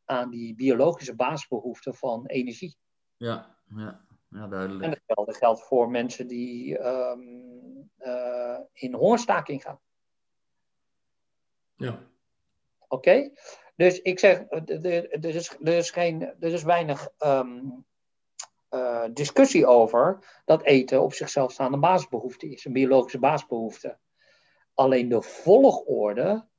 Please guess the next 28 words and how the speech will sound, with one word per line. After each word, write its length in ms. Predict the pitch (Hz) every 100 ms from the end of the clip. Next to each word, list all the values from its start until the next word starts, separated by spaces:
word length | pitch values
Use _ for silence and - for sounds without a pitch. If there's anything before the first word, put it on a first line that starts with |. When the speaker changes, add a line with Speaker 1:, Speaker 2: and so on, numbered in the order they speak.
| _ _ _ _ _ _
Speaker 1:
eh, 120 | 120
daar 240 | 113 147 156
lopen 280 | 135 - 113
we 40 |
vaak 260 | - 120 -
klem 220 | - 220
mee. 280 | 120 101 -
En 140 | 117
het 80 | 123
is 100 | -
niet 180 | 175 196
de 60 |
enige, 680 | 262 277 254 - 135 117 110 _ _ _ _ _
eh, 220 | - 139 120 -
keer 300 | 160 131 117
dat 200 | 117 -
we 200 | 120 110
klem 260 | - 127 117
lopen 300 | 113 113 -
op 40 | 143
het 80 | 131
moment 320 | 123 123 127
dat 160 | 127 160
iemand 300 | 131 123 120
denkt 300 | 143 156 -
dat 160 | 147
het 140 | 156 147
altijd 440 | 151 147 139 143